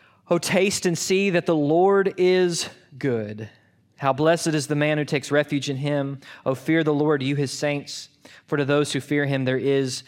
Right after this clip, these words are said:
no want." And he goes on from there. God is good in his character as a result of him being good. What he creates is good. What he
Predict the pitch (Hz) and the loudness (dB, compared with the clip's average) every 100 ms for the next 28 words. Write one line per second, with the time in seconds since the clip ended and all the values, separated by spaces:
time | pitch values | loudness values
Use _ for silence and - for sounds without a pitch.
0 | - - 135 131 131 131 123 135 127 135 | -18 -6 -2 0 0 -2 -4 -4 -2 -2
1 | 127 - 135 131 131 127 123 - - - | -4 -6 -2 0 0 -2 -4 -10 -20 -20
2 | _ - 139 127 123 120 127 139 139 123 | _ -4 -2 0 -2 -6 -4 0 0 0
3 | 110 107 - _ _ - - 120 143 151 | -2 -6 -14 _ _ -20 -14 -2 2 4
4 | 165 139 131 127 120 160 170 135 127 135 | 4 2 0 -6 -4 0 2 2 2 -2
5 | 135 131 - 180 165 - 123 120 127 127 | -2 -4 -2 0 0 0 0 0 0 -2
6 | 120 143 160 - 131 123 - - - 165 | 0 0 0 0 -2 -4 -14 -20 -8 -4
7 | 160 143 139 131 131 165 160 135 127 147 | -2 0 0 0 0 2 0 -2 -2 0
8 | 147 165 160 135 120 139 123 117 131 139 | 2 0 -2 -8 -4 -2 -2 -2 -4 -4
9 | 135 | -4